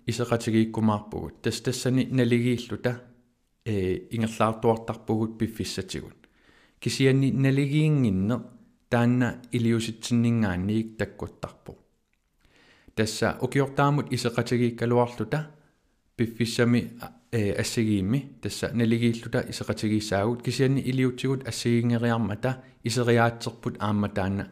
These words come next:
ассигингиккумаарпо. Тасса аама исумақарлуни иммитсиннут аперисиннаавгут анингаасат сумут аторпигит. Уаанингааsaатикка сумут аторпакка.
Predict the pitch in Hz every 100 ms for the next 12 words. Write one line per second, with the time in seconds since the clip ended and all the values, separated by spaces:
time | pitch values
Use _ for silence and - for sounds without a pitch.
0 | - 101 - 95 90 87 - 95 87 -
1 | - - _ _ _ - 113 127 120 123
2 | 127 120 117 117 117 - - 117 113 -
3 | - - _ _ - 139 151 151 156 160
4 | 156 - 127 123 120 123 123 123 120 101
5 | 104 123 - - _ _ _ _ _ _
6 | - 139 147 156 151 120 98 - 143 -
7 | - _ - - 113 120 117 - - -
8 | 104 - 76 - - _ _ _ _ _
9 | 131 143 147 139 135 135 143 139 - -
10 | 135 131 113 117 117 - 117 117 - 76
11 | - -